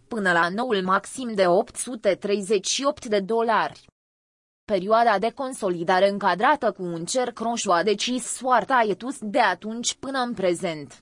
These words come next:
Acesta avea să intre într-un alt bear market, mult mai lipsit de volatilitate și de interes din partea investitorilor de retail.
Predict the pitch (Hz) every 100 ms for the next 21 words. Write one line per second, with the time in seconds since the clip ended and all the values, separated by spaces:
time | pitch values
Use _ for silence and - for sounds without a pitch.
0 | _ 160 175 - 220 - 233 175 170 214
1 | 180 - 226 185 180 214 208 202 247 262
2 | 285 294 294 190 160 151 151 147 - 226
3 | 214 - _ _ 175 190 240 - 226 180
4 | 185 208 - 269 247 208 180 175 170 151
5 | - 196 196 247 277 311 302 - 208 226
6 | 220 220 233 233 226 220 202 185 170 269
7 | 294 240 202 196 196 196 185 190 196 196
8 | 190 190 190 214 214 269 254